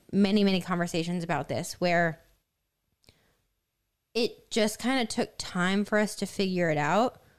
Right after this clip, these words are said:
But I truly believe it doesn't matter. And you just have to learn how to be receptive. And you also have to learn,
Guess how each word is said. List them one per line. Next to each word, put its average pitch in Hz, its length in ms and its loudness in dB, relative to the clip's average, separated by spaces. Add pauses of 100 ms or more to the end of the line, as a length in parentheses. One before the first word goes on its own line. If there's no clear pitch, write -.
(260)
But 208 100 0
I 202 100 2
truly 233 380 2
believe 196 500 2 (160)
it 196 260 -6
doesn't 175 380 2
matter. 165 520 0 (1080)
And 220 120 2
you 220 100 6
just 208 300 0
have 202 260 -2
to 214 120 2
learn 196 300 4
how 190 200 -2
to 190 60 0
be 190 160 2
receptive. 247 800 0
And 208 120 0
you 208 160 2
also 196 460 2
have - 500 -4
to 220 160 0
learn, 202 560 2